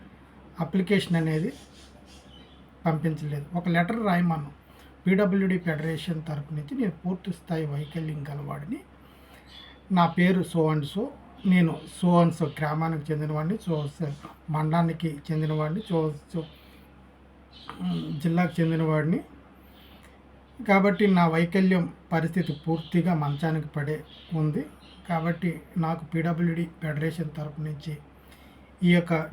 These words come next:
డిఎంహెచ్ఓ మెడికల్ పెన్షన్ వచ్చే విధానంలో నా యొక్క సర్టిఫికేట్లను పరిశీలించండి, వాటిని మీకు పోస్ట్ ద్వారా పంపిస్తున్నాను అనేసి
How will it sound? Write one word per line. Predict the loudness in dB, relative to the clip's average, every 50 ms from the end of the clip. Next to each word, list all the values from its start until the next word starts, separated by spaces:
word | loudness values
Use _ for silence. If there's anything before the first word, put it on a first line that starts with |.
| 2
డిఎంహెచ్ఓ | 4 6 6 6 6 6 6 6 4 2 0 -2 -2 0 0 0 0 -4 -10 -20 -20 -20 -20 -20 -20 -20 -20 -20 -20 -20 -20 -20 -20 -20 -20 -20 -20 -20 -20 -20 -20 -20 -12 -2 0 2 4 6
మెడికల్ | 6 4 4 4 2 0 0 2
పెన్షన్ | 0 0 0 0 0 0 0 0 -4 -8 -14 -20 -20 -20 -20 -20 -20 -20 -20 -20 -20 -20 -20 -20 -20 -20 -20 -20 -20 -20 -20 -20 -20 -20 -20 -20 -20 -20 -20 -20 -20 -20 -14 -2 2 2
వచ్చే | 2 2 2 2 2 2 2 0 -2 -10 -8 -2 0
విధానంలో | 2 4 4 2 2 2 0 0 0 -2 -4 -4 -4 -2
నా | 0 0 0
యొక్క | -2 -4 -4 -6 -8 -8 -10 -18 -20 -20 -20 -20 -20 -20 -20 -20 -20 -20 -20 -20 -20 -20 -20 -20 -20 -20 -20 -20 -20 -20 -20 -20 -20 -20 -20 -2 0
సర్టిఫికేట్లను | 0 2 2 2 2 4 4 4 4 4 4 6 6 4 2 0 -6 -8 -4 -2
పరిశీలించండి, | -2 -2 0 2 2 2 4 2 2 0 0 0 0 0 -2 -4 -4 -8 -14 -20 -20 -20 -20 -8 -2 2 4
వాటిని | 4 4 4 2 2 2 2
మీకు | 2 0 0 -2 -4 -6 -6 -4
పోస్ట్ | -4 -2 -2 -2 -2 -2 0
ద్వారా | 2 2 2 0 -4 -8 -6 -4
పంపిస్తున్నాను | -4 -2 -2 -2 -4 -4 -2 -2 -2 0 0 0 0 0 0 -2 -4 -8 -16 -20 -20 -20 -20 -20 -20 -20 -14 -4 0 2
అనేసి | 2 2 2 0 -2 -2